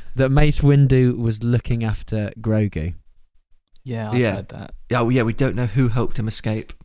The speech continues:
Speaker 1: Yeah.
Speaker 3: Isn't that interesting?
Speaker 2: Yeah.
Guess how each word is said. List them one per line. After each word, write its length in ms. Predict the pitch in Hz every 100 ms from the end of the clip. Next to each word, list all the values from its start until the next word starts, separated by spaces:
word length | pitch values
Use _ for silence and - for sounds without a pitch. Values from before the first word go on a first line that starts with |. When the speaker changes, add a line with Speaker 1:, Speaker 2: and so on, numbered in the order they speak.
| - _ - - _
Speaker 1:
Yeah. 200 | 110 98 - _ _ - - - -
Speaker 3:
Isn't 160 | 110 104
that 140 | 110
interesting? 460 | - - - 95 135 - - - _ - _ _ _ _ _ - - _ -
Speaker 2:
Yeah. 280 | 120 107